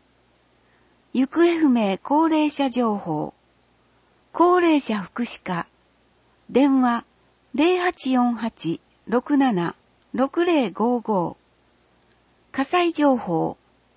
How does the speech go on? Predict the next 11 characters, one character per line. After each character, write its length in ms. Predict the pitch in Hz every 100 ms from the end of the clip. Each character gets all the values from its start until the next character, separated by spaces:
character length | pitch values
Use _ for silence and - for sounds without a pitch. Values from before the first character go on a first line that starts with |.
| _ _ _ _ _ -
三 140 | 262
原 260 | 339 359 339
消 300 | - 277 254
防 220 | 247 233
署。 320 | - 202 - _ _ _ _ _ _ _ -
電 320 | 254 269 247
話。 240 | 214 208 _ _ _ _ _ _ _ -
零 280 | 269 359
八 300 | 370 349 -
四 220 | 254 240 226
八 440 | 226 - 170